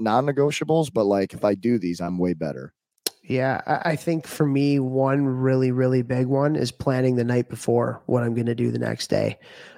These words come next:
Speaker 2: Um, i-, if I don't do that and I show up at my desk when it's time to get stuff done and I have to figure out what I need to do that day, I'm already way behind. And then, yeah, it's a spiral, man. It's a spiral because then you're like, "Ah,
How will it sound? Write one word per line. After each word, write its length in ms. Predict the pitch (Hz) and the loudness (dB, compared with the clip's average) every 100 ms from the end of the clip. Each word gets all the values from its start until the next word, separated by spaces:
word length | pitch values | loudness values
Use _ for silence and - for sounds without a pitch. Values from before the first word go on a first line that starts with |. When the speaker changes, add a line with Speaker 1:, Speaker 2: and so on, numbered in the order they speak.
| - | -2
Speaker 2:
Um, 480 | 139 139 131 123 123 | 2 4 4 0 -2
i-, 160 | 185 156 | 0 2
if 240 | 185 143 156 | 2 0 2
I 280 | 147 143 | 2 2
don't 400 | 135 143 143 147 | 2 2 2 2
do 160 | 139 135 | 0 0
that 360 | 131 135 147 - | 2 2 2 2
and 180 | 139 131 | 0 2
I 80 | |
show 260 | 127 - 139 | 0 2 2
up 160 | 135 135 | 2 0
at 80 | |
my 160 | - 127 | 0 0
desk 520 | 127 135 139 - - - | 0 2 2 -2 -8 -10
when 240 | - 131 127 | -4 0 0
it's 160 | 120 | -2
time 260 | - 135 135 | 0 2 2
to 80 | 127 | 0
get 180 | 131 | -2
stuff 360 | - - 131 - | -2 0 0 2
done 360 | 127 135 147 160 - - _ - | 0 2 2 0 -6 -20 _ 0
and 120 | 135 | 2
I 40 | |
have 220 | 131 139 | 4 2
to 80 | - | 0
figure 320 | 123 147 135 | -2 2 4
out 340 | 131 131 135 - | 4 4 2 0
what 160 | 131 | 2
I 100 | 127 | 2
need 180 | 123 127 | 2 2
to 60 | 123 | 2
do 180 | 123 127 | 2 2
that 220 | 139 135 | 2 2
day, 280 | 147 160 165 - - _ - | 2 2 -2 -10 -20 _ 0
I'm 160 | 139 | 2
already 340 | 135 135 135 131 | 4 4 4 2
way 460 | 127 123 123 127 | 0 0 2 2
behind. 500 | 120 120 123 123 - - | 2 0 0 -2 -4 -4
And 160 | 156 156 | 0 2
then, 260 | 147 143 131 | 4 2 0
yeah, 240 | 156 139 | 0 2
it's 160 | 160 151 | 2 2
a 60 | 151 | 2
spiral, 400 | - 165 165 135 | 0 2 2 0
man. 260 | 131 123 - | 0 -2 -2
It's 140 | 156 143 | -4 -2
a 60 | |
spiral 400 | - 147 156 143 | -2 2 4 2
because 340 | 127 127 147 139 | 0 0 0 2
then 140 | 147 | 2
you're 100 | 147 | 2
like, 240 | 139 135 - | 2 -2 -2
"Ah, 360 | 196 185 - | 0 2 0